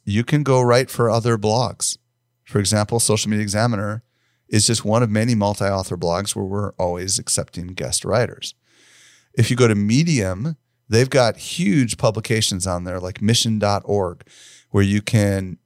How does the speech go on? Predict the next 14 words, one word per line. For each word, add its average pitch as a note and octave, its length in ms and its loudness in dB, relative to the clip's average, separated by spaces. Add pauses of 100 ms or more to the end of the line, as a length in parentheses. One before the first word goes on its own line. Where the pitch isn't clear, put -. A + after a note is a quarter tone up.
try G#2+ 300 2
to F#2+ 480 -4 (120)
publish G2 400 -2
your G#2 80 -4
content F#2+ 640 -6 (440)
in A2 140 2
front A2 200 0
of G2 100 -2
their G2 160 0
very G2 320 -2
large F#2 400 -2
and G2 100 -8
gargantuous F#2 760 -4 (120)
audience. A2 640 -2